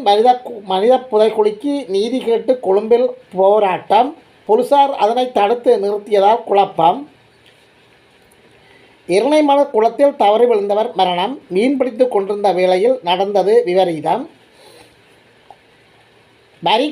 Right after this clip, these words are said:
குறைப்புக்கு அமெரிக்கா நிச்சயம் ஒத்துழைக்க வேண்டும். முன்னாள் ஜனாதிபதி ரணில். யாழ் மாவட்ட ஒருங்கிணைப்பு குழு கூட்டத்தில் தேவையற்ற விடயங்களே அதிகம் பேசப்பட்டன.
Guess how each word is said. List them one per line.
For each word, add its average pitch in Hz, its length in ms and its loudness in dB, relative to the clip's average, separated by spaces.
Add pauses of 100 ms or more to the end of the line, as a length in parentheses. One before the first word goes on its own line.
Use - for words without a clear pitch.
குறைப்புக்கு 247 560 0 (160)
அமெரிக்கா 233 400 2 (140)
நிச்சயம் 226 440 -4
ஒத்துழைக்க 202 480 0
வேண்டும். 190 400 -2
முன்னாள் 196 480 -2
ஜனாதிபதி 196 500 -2 (180)
ரணில். 170 340 -2 (4000)
யாழ் 185 340 -2
மாவட்ட 277 440 2
ஒருங்கிணைப்பு 254 540 0
குழு 220 200 0
கூட்டத்தில் 214 600 -2
தேவையற்ற 233 440 2
விடயங்களே 196 480 2
அதிகம் 196 540 -2
பேசப்பட்டன. 196 640 -4